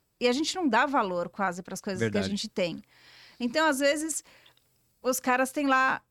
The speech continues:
Speaker 1: repolho. O que que eles vão fazer com o repolho? Eu vou fazer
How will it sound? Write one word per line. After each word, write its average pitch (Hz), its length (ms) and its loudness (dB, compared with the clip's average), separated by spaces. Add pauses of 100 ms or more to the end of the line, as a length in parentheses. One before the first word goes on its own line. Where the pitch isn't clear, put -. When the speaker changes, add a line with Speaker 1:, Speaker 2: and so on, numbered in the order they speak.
(120)
Speaker 1:
repolho. 247 580 0
O 220 40 -18 (360)
que 311 120 -10
que 349 60 -6
eles 302 140 -2
vão 262 80 0
fazer 214 240 -8
com 208 160 -10
o 202 40 -6
repolho? 185 540 -6
Eu 240 100 -4
vou 370 100 -4
fazer 285 640 -2